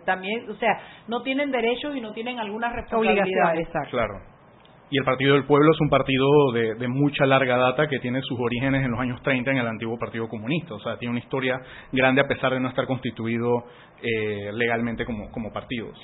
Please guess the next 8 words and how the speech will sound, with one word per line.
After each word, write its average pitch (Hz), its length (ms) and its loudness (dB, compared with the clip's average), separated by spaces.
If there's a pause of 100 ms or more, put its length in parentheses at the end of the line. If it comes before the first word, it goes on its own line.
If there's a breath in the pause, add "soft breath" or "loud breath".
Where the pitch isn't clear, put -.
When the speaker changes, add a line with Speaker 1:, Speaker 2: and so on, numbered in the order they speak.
(360 soft breath)
Speaker 2:
Ok. 214 180 -8 (300)
Ahora, 202 300 6 (360)
las 226 320 4
organizaciones 208 760 0
ciudadanas 156 440 -4
o 202 40 0
las 196 120 2
organizaciones 190 720 -2